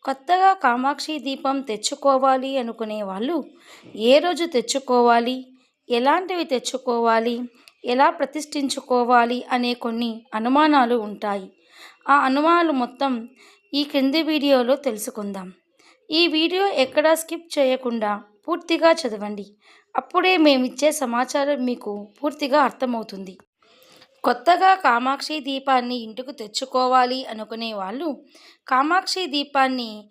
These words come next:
ఏకాదశి తిథిలో తెచ్చుకోవడం చాలా మంచిది. కామాక్షి దీపంలో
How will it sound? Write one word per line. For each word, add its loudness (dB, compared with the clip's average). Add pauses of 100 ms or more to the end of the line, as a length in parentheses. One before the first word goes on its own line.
(300)
ఏకాదశి 2
తిథిలో -6
తెచ్చుకోవడం -4 (180)
చాలా 0
మంచిది. -8 (760)
కామాక్షి -2
దీపంలో -2